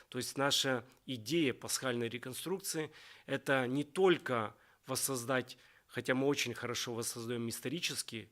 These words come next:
контекст, мы, э, также социально-культурный, но для нас очень важно подчеркнуть саму идею или мысль, что Христос умер, да, многие страдали, плакали, но Он воскрес на третий день. Так и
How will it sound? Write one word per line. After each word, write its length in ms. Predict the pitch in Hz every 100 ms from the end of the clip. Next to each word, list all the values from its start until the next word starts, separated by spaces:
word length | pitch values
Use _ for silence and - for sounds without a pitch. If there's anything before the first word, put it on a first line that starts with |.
| _
контекст, 580 | 123 113 - 104 - - - - -
мы, 200 | 113 120 117 117 113 107 107 107
э, 360 | 110 117 - -
также 520 | 120 107 120 113 120 - -
социально-культурный, 1080 | - 120 - 120 117 - 120 165 180 139 120
но 360 | 143 131 101 - - _
для 100 | 123
нас 240 | 123 151 151
очень 240 | 131 147
важно 320 | 135 131 123
подчеркнуть 640 | 113 127 - 120 123 143 -
саму 340 | 127 127 131
идею 440 | 120 107 147 139 120
или 120 | 120
мысль, 440 | 131 123 - 101 - - - -
что 440 | - - 127 117 -
Христос 720 | - 123 120 - 156 143 - -
умер, 460 | 135 123 139 170 - _ _
да, 380 | 110 127 110 - _ _
многие 300 | 127 127 123
страдали, 640 | 113 - 117 127 139 131
плакали, 680 | 127 127 139 139 139 123 110 - - -
но 160 | 131 147
Он 140 | 147
воскрес 520 | 131 135 - 147 -
на 100 | 117
третий 360 | 104 117 104 107
день. 220 | 92 - - _ - - _ 127
Так 220 | 123
и 120 | 131